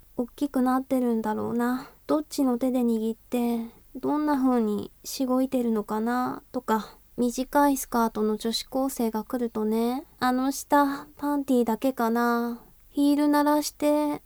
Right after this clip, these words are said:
歩いてくる人見れば、パンティの下には毛のいっ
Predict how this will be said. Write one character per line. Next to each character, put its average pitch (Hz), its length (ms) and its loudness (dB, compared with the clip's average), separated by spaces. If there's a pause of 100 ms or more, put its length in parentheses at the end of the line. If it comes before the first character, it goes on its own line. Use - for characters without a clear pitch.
(140)
歩 277 220 2
い 320 140 0
て 285 120 0
く 262 160 0
る 233 140 2
人 254 200 -4
見 247 140 0
れ 247 140 0
ば、 226 400 -4 (180)
パ 330 200 6
ン 330 80 4
テ 302 100 2
ィ 269 120 6
の 233 140 4
下 277 240 0
に 262 180 2
は 220 380 0 (300)
毛 285 120 0
の 277 180 4
い 285 80 4
っ 277 60 -2